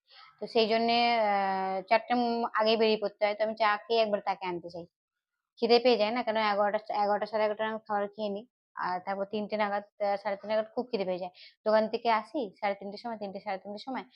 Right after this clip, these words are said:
তারপরে আমি খেয়ে, চা বিস্কিট খেয়ে নিই। আর বাবু আসলে বাবুকে নাস্তা আসতে দিই, আমি সেই সন্ধ্যে ছটার সময় একবার নাস্তা যদি মনে হয় করি খিদে পেলে, তারপরে আমি দোকান যাই,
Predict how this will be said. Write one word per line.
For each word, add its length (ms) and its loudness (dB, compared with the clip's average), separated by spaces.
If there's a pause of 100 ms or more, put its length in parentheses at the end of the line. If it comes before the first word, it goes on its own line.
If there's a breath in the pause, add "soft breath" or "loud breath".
(360 loud breath)
তারপরে 360 4
আমি 240 0
খেয়ে, 360 -4
চা 160 -2
বিস্কিট 360 -10
খেয়ে 180 -6
নিই। 120 -8 (840)
আর 80 -12
বাবু 260 4
আসলে 300 0 (360)
বাবুকে 280 0
নাস্তা 280 -8
আসতে 180 -6
দিই, 120 -4
আমি 180 -4
সেই 120 -4
সন্ধ্যে 280 -6
ছটার 240 -2
সময় 180 -8
একবার 160 -4
নাস্তা 380 -4
যদি 200 -4
মনে 120 -4
হয় 160 -2
করি 240 2 (960 loud breath)
খিদে 260 2
পেলে, 240 2 (640)
তারপরে 340 -2
আমি 120 -4
দোকান 300 -6
যাই, 160 -6